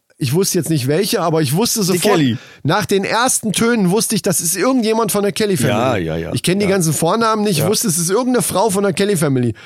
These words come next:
Speaker 1: Da, was da von der Jury teilweise für Vorschläge kommen, sag ich, Leute, seid ihr bescheuert? Man hört sofort den Kelly da raus.
Speaker 2: Weißt du, was mich da immer wundert?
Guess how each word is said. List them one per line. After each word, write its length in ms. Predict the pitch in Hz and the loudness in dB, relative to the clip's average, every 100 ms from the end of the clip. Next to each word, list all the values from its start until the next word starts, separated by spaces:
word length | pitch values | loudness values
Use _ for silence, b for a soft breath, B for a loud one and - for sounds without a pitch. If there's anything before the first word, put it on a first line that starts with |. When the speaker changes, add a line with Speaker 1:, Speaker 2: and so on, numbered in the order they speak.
| B B - | B B -4
Speaker 1:
Da, 180 | 156 135 B B B | -4 -4 B B B
was 220 | 143 151 | -2 0
da 140 | 185 190 | 0 0
von 160 | 208 | 0
der 80 | 190 | 0
Jury 400 | 135 160 220 240 | 0 0 0 0
teilweise 560 | 160 170 196 196 208 190 | 0 0 2 2 2 0
für 260 | - 185 160 | 0 0 0
Vorschläge 600 | - 170 269 - 233 185 | -2 -2 -2 0 0 0
kommen, 200 | 175 156 | 0 0
sag 140 | 156 | 0
ich, 80 | 147 | 2
Leute, 280 | 139 208 202 | 2 2 2
seid 160 | 160 | 0
ihr 80 | 147 | 0
bescheuert? 560 | 127 123 - 233 294 185 | 0 -2 0 2 2 0
Man 180 | 165 156 | 0 2
hört 180 | 220 - | 0 0
sofort 440 | 180 - 269 302 | -2 0 0 0
den 100 | 302 | -2
Kelly 300 | 165 - 320 277 | -2 0 2 2
da 120 | 170 | 2
raus. 340 | 127 127 117 | 2 0 0
Speaker 2:
Weißt 260 | 147 240 247 | 0 2 0
du, 60 | 226 | 0
was 180 | 214 208 | 0 0
mich 160 | 185 | 0
da 160 | - 226 | 0 0
immer 360 | - 208 190 | 0 2 2
wundert? 540 | 139 139 120 95 87 | 2 2 0 -2 -6